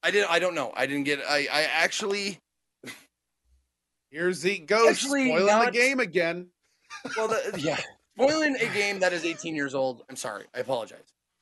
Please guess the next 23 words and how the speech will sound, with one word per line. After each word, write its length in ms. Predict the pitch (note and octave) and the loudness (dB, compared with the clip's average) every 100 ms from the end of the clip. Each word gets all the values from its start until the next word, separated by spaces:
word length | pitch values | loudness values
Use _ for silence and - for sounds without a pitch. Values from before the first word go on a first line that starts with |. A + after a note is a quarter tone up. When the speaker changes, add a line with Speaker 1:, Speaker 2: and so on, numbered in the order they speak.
| _ | _
Speaker 1:
If 160 | D3+ C3 | -16 -8
you 140 | F3+ | 0
are 80 | F3+ | 0
ever 240 | F3+ G3 A3 | 2 2 2
going 240 | G3 G#3 | 0 0
to 60 | F#3+ | -2
play 280 | - F3+ F3+ | 0 2 2
it, 120 | E3+ | 2
good 140 | E3 | -2
luck 140 | D3+ D3 | -2 -4
finding 280 | B2 G#2 - | -6 -12 -16
it. 640 | _ _ _ _ _ - | _ _ _ _ _ -4
Um, 460 | D#3 D3 C#3+ C#3 - _ _ _ _ _ _ _ | 2 2 2 -2 -10 _ _ _ _ _ _ _
but, 280 | F#3 E3+ F#3 | -2 0 0
uh, 340 | D#3 D3 C#3 - _ _ _ D#3 | 0 0 -4 -8 _ _ _ -10
uh, 80 | D#3 | -8
legally, 420 | D#3 C#3+ A#2+ G#2+ - | -4 -4 -4 -8 -20
good 100 | B2 | _
luck 100 | A#2+ | -18
finding 240 | A2+ A#2 G2+ | -12 -12 -12
it 60 | F2+ | -20
legally. 140 | F#2+ _ _ _ _ | -20 _ _ _ _
Um, 380 | C#3+ C3+ B2 A2+ | -6 -6 -6 -12